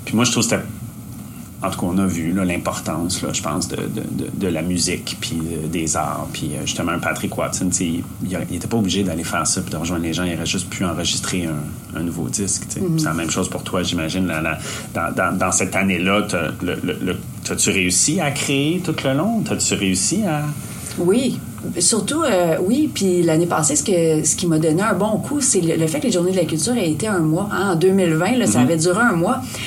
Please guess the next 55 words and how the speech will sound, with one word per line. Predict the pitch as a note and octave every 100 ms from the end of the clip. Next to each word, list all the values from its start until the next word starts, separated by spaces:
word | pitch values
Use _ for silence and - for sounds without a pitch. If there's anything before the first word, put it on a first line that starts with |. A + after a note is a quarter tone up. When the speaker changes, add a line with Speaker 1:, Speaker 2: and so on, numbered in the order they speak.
| -
Speaker 2:
Puis | -
moi, | G3
j'ai | F#3
dit, « | D#3
Faut | E3+
absolument | B2 - D4 A#3+ A#3+
que |
je | -
profite | D#3+ G3
de | F3+
ce | D#3
format-là. » | E3+ D#3 D3 E3 A#3
Puis | D#3+
j'ai | D3
créé | - E3+
deux | E3+ A3 B3
projets | G3+ E3 E3 F#3+
pour | F3 D#3
en | -
profiter. | D#3 D#3 - F#3 A#3 - - - -
Un | G#3+ C4+
que |
j'ai | A3+
appelé, | D#3+ D#3 G#3+ A#3 F3+
euh, | D#3 -
Un | F#3
verre | F#3 G#3 G#3+
par | F3 D3+
jour. | D#3 F3+ C4 A#3 - - - - - - - -
Euh, | D3 C#3 C3+ C3+
V-, | C3+ D3 D3+ D3
euh, | C#3 C#3
verre | C3+ D3 D3 D3
comme | D#3
un | C#3 C3+
verre | C#3
de | C#3
chanson | C3 D3+ - G3+
et | F3+
non | D#3
Speaker 1:
Ouais. | D3+
Speaker 2:
un | C#3+
verre. | E3+ A3
Mais | A3
j'ai | G3
Speaker 1:
Ouais. | F#3+
Speaker 2:
quand | F3+
même | G3 A3+
joué | E3+ F3+ A3+
avec | F3+ D#3+ D#3+
les, | F3 D#3+ D3+ D3+ -
avec | - D#3+ D#3+
les | E3
deux | E3 D#3
mots. | F3+ F4